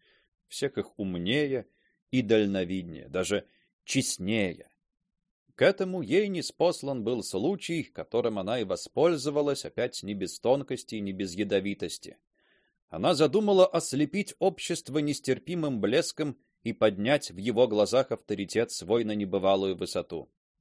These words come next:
Верстак в шести от города проводила лето в своей роскошной усадьбе петербургская дама госпожа Мардаканаки. Старый муж этой молодой и весьма красивой особы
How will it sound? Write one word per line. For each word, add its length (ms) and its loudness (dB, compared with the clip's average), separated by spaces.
Верстак 640 0
в 60 -14
шести 380 -2
от 280 -2
города 480 4
проводила 560 6
лето 360 2
в 60 -10
своей 380 2
роскошной 640 0
усадьбе 540 -2
петербургская 880 0
дама 380 0
госпожа 640 0
Мардаканаки. 1000 -2
Старый 440 4
муж 360 -2
этой 240 -2
молодой 460 2
и 140 -6
весьма 500 -2
красивой 600 -2
особы 580 -4